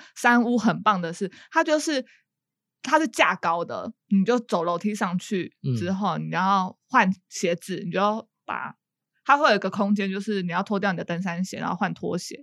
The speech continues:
Speaker 1: 进去。
Speaker 2: 所以进去是不穿登山鞋的？
Speaker 1: 对，进去是不穿登山鞋，就是穿自己的拖鞋这样子。然后一进去一个空间，就是算是交易厅的地方，就你可以在那边煮，煮饭啊，吃东西，
Speaker 2: 嗯。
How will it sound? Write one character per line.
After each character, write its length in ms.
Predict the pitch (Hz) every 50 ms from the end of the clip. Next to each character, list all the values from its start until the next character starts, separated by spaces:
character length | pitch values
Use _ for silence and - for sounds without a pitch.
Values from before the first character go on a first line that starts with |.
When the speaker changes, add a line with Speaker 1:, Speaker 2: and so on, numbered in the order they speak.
| _ _
Speaker 1:
进 220 | - - 185 - 175
去。 280 | - - - 170 - -
Speaker 2:
所 180 | - - - 180
以 140 | 170 147 127
进 300 | - - 202 180 151 135
去 240 | - - 165 139 127
是 220 | - - 139 131
不 180 | 120 - 135 127
穿 260 | - 123 110 110 107
登 160 | 107 104 101
山 180 | 101 101 98 95
鞋 200 | - - - -
的？ 60 | - -
Speaker 1:
对， 140 | 214 190
进 200 | - - 254 226
去 60 | 226 226
是 160 | 220 220 214
不 160 | 214 202 190
穿 180 | 180 208 180 170
登 160 | 170 170 175
山 200 | 190 170 175 196
鞋， 120 | - - -
就 120 | - 208
是 140 | 208 190 180
穿 240 | - - 185 175 185
自 100 | - 190
己 80 | -
的 60 | -
拖 280 | - - - 165 160 175
鞋 300 | 180 - - - 80 - -
这 60 | -
样 100 | - - - - _
子。 220 | _ _ _ - _ _ _ _ -
然 100 | 196 208
后 80 | 233 -
一 120 | - 202
进 220 | 175 233 240 220 226
去 280 | - - 240 220 196 - -
一 80 | 202 220
个 140 | 214 202
空 300 | 196 - 220 202 208 220
间， 180 | 202 202 196 196
就 140 | 202 214 202
是 200 | 208 214 202 196
算 200 | - 226 214 208
是 80 | 220
交 260 | 202 - 196 185 190 185
易 160 | 160 156 156
厅 160 | - - 170
的 100 | 165 156
地 220 | - - 170 -
方， 260 | - - - - - 175
就 120 | 185 202
你 100 | 190 185
可 80 | 190 196
以 60 | 175
在 80 | 196
那 40 | 196
边 120 | 202 208 208
煮， 240 | - 180 156 - 151 - - - - - - - - _
煮 220 | - - 196 170 156
饭 380 | - - 240 226 196 190 190 180
啊， 260 | 180 175 175 175 175
吃 220 | 175 - - 202
东 200 | - - 180 180
西， 280 | 190 - - 170 165 165
Speaker 2:
嗯。 60 | -